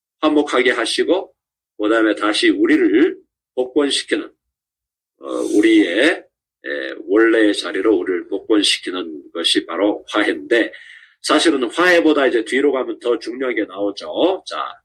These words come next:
아, 그다음에 여덟 번째 그림이 회복입니다. 회복, 되찾는 거예요. 자, 길을 잃고 헤매던 양을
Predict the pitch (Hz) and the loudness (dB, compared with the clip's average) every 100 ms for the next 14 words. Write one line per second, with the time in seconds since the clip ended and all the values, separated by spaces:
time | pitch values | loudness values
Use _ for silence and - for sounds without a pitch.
0 | _ _ - _ _ _ _ _ _ _ | _ _ -20 _ _ _ _ _ _ _
1 | _ _ _ _ _ _ _ _ _ _ | _ _ _ _ _ _ _ _ _ _
2 | _ _ _ _ _ _ - 98 95 95 | _ _ _ _ _ _ -2 2 4 2
3 | 92 92 - 143 147 127 123 175 170 151 | 2 0 0 2 4 4 6 4 4 2
4 | 143 - - 131 - 117 117 98 85 107 | -2 0 2 2 0 -2 -2 -4 -4 0
5 | 170 - _ _ _ _ _ _ _ - | -2 -2 _ _ _ _ _ _ _ -2
6 | 202 170 139 - - - 143 123 - - | 2 4 2 -2 -10 -6 -4 -2 -6 -12
7 | _ 127 135 - 160 156 165 156 110 87 | _ 0 0 0 2 4 6 4 2 -2
8 | 98 180 - _ _ _ _ _ _ _ | -4 -4 -4 _ _ _ _ _ _ _
9 | - 104 - 131 156 180 160 151 160 156 | -4 -4 0 2 6 6 4 4 2 0
10 | 151 147 139 135 135 131 135 - - 98 | -2 -2 -2 -6 -6 -6 -6 -6 -12 -8
11 | 113 131 104 92 143 - | -6 -4 -2 2 2 0